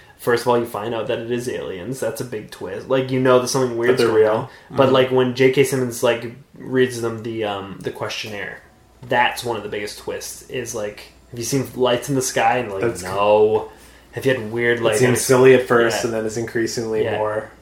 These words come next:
Speaker 1: "Weird animal behavior?" "Uh, yeah." "Weird nosebleeds? Weird ring in your ears?" Like, "Oh, fuck you! What is going on?"
Speaker 2: <laughs>
Speaker 1: And suddenly he's like, "Yeah, you're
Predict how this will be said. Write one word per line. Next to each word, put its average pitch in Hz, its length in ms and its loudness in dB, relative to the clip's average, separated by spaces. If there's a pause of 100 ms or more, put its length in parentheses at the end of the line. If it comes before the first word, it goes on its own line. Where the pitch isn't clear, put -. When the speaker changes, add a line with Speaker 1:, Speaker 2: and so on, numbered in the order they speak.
Speaker 1:
"Weird 135 240 8
animal 147 500 2
behavior?" 165 520 -2 (280)
"Uh, 117 340 -10
yeah." 127 360 -8 (320)
"Weird 131 220 -2
nosebleeds? 156 640 2
Weird 123 240 2
ring 135 180 4
in 156 100 -2
your 160 140 -2
ears?" 180 460 -2 (200)
Like, - 160 -18
"Oh, - 180 -12 (120)
fuck - 220 -8
you! 92 180 -6
What 117 300 4
is 147 120 6
going 147 300 10
on?" 127 480 8 (240)
Speaker 2:
<laughs> - 240 -20
Speaker 1:
And 135 360 0
suddenly 123 420 4
he's 117 180 -4
like, 104 160 -4
"Yeah, 95 220 -6
you're 98 460 -6